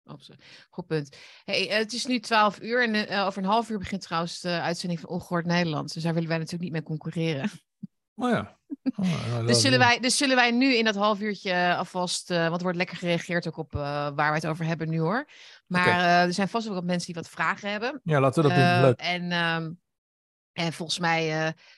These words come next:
Speaker 1: hebben we ons punt heel goed gemaakt, hoor, over dat boosheid, eh, zeg maar, iets is wat je moet bewaren voor, voor als er echt i-, iets is en, en waar je constructief boos over kunt zijn, waardoor je iets kunt veranderen ten positieve. Want met boos zijn is overigens niks mis, vind ik. Het zou wel eens wat, wat veer-,
Speaker 2: Nee.
Speaker 1: wat,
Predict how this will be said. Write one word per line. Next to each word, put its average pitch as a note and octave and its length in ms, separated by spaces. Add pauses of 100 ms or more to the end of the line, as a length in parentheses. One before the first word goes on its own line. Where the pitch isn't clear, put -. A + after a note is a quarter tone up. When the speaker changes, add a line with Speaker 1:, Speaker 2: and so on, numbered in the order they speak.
(220)
Speaker 1:
hebben D#3+ 380
we - 20
ons G3+ 160
punt G3+ 220
heel F#3+ 280
goed G#3 200
gemaakt, F3+ 400
hoor, G#3+ 160
over F3 280
dat D#3+ 240
boosheid, F3 760
eh, D#3 180
zeg E3 180
maar, E3+ 100
iets F3 160
is F3 140
wat E3+ 180
je E3+ 80
moet E3+ 120
bewaren D#3+ 560
voor, D#3+ 480 (440)
voor D#3 200
als F3 200
er - 60
echt - 400
i-, G#3 180
iets A3 240
is G3+ 240
en, F#3+ 220
en F#3+ 120
waar G3+ 220
je G3 240
constructief A#3 600
boos F3+ 300
over E3+ 260
kunt E3+ 180
zijn, E3+ 200
waardoor E3+ 200
je E3 80
iets - 160
kunt E3 160
veranderen F3 720
ten D#3 160
positieve. D#3 540
Want D3+ 160 (220)
met E3 140
boos E3+ 200
zijn E3+ 140
is D3+ 140
overigens E3 380
niks D#3+ 240
mis, D#3+ 220
vind D#3+ 200
ik. F3 160
Het - 500
zou E3+ 120
wel E3 100
eens E3 80
wat, E3 100
wat E3 140
veer-, F#3 140
Speaker 2:
Nee. G#2 340
Speaker 1:
wat, - 80